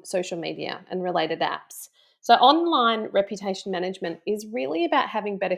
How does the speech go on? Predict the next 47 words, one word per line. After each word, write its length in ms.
control 420
of 140
what 240
people 220
can 240
find 260
out 220
about 280
you 120
online. 640
So 140
if 100
you're 180
active 360
on 140
social 360
media, 560
which 220
you 100
may 220
not 340
be 300
if 100
you're 100
the 80
sort 200
of 100
person 440
who's 200
reluctant 560
to 80
even 280
be 140
on 180
LinkedIn, 540
do 260
be 160
aware 600
that 200
your 220
online 400
activity 560
and 140
comments 640
are 100
very 300
searchable. 680